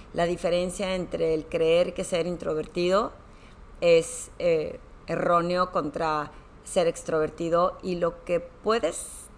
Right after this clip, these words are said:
encontrar en tu liderazgo interior para escarbar y decir,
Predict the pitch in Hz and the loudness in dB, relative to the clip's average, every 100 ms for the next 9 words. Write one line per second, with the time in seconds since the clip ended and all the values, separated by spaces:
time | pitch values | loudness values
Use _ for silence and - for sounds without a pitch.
0 | - 185 202 - - 190 170 202 202 233 | -6 -2 -2 -2 -2 -2 0 2 4 4
1 | 240 208 190 175 175 175 220 214 175 156 | 0 -2 -2 0 -2 -2 -4 -4 -4 0
2 | 160 160 185 - - - - - - - | 2 2 2 -4 -14 -20 -20 -20 -20 -20
3 | - - 190 180 180 - 185 180 190 220 | -20 0 4 6 4 0 0 4 6 6
4 | 202 - 196 190 170 | 2 0 -2 -2 -4